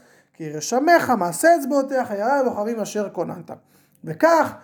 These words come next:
גם בכל פרטי הנבראים, הגילוי של כוח הפועל בנפעל. במילים פשוטות זה לגלות, יש בעל הבית לבירה זו. על ידי הגילוי הזה של אלופו של עולם בגולה,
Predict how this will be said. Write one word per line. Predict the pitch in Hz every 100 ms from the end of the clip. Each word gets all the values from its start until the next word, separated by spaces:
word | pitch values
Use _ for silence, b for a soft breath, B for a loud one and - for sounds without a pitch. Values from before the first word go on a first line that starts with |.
| b b -
גם | 262 285
בכל | 226 254 277 277
פרטי | 202 202 254
הנבראים, | 233 208 175 175 226 285
הגילוי | 220 165 202 330
של | 294 214 208
כוח | 285 294 -
הפועל | 214 175 - 269 269
בנפעל. | 208 196 180 - 156 131 - _ -
במילים | 269 370 339
פשוטות | - 240 381 359
זה | 302
לגלות, | 277 262 320 330 302
יש | 254
בעל | 233 247
הבית | 196 214 214 190
לבירה | 160 160 156
זו. | 143 131 - B B B B B
על | 139
ידי | 180
הגילוי | 262 185 196 254 202
הזה | 185 226 196 - _ _ _ _ _ _ _ _ b b b -
של | 208 226 190
אלופו | 165 160 226 240
של | 220
עולם | 185 190 226 208
בגולה, | 202 170 196 175 127 131